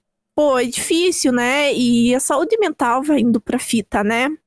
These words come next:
Speaker 1: Eu, que sou uma pessoa ansiosa por natureza, tenho sofrido muito. Acredito que não, não, eu sei que não é só eu, né? Bom se fosse, mas não, é a torcida do Brasil.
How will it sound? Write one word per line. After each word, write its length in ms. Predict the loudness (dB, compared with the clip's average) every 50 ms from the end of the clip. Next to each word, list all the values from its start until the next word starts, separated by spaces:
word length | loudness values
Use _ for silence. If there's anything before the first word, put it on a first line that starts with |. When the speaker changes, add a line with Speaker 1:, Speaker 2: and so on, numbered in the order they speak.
| _ _ _ _ _ _ _ _ _ _ _ _ _ -6 -2
Speaker 1:
Eu, 280 | 0 2 2 0 0
que 80 | -2 -2
sou 140 | -2 0 0
uma 100 | -2 -2
pessoa 300 | -2 -2 -2 0 0 0
ansiosa 460 | 0 0 0 0 0 0 0 -2 -4
por 200 | _ -2 -2 0
natureza, 720 | 0 -2 0 0 0 0 2 2 2 0 0 0 -2 -2
tenho 240 | 0 0 0 0 2
sofrido 540 | 0 0 -2 0 -2 -2 0 0 0 0 0
muito. 460 | 2 2 2 2 2 0 0 0 -2
Acredito 460 | -4 -2 -2 -2 -2 0 -2 -4 _
que 100 | -2 -2
não, 200 | 0 0 0 0
não, 300 | 0 0 0 0 0 0
eu 220 | 0 -2 -2 -2 -2
sei 200 | 0 -2 -2 -2
que 120 | -2 -2
não 120 | 0 0
é 60 | 0 0
só 220 | 0 0 0 2
eu, 200 | 2 2 2 2 2
né? 180 | 0 0 2
Bom 220 | 2 0 0 0 -2
se 120 | -4 -6
fosse, 380 | -2 0 0 0 0 0 0 0
mas 400 | 0 0 0 0 0 -2 -4 -6 -8 -14 -16 -16 -18 -20 -20 -18 _ -2
não, 380 | 0 2 2 2 0 0 -2 0
é 520 | 0 0 0 0 0 0 0 0 0 0
a 80 | -2 0
torcida 420 | -2 -4 -4 -2 -4 -2 -2 0
do 100 | 0 2
Brasil. 560 | 0 2 2 2 2 2 2 2 2 2 0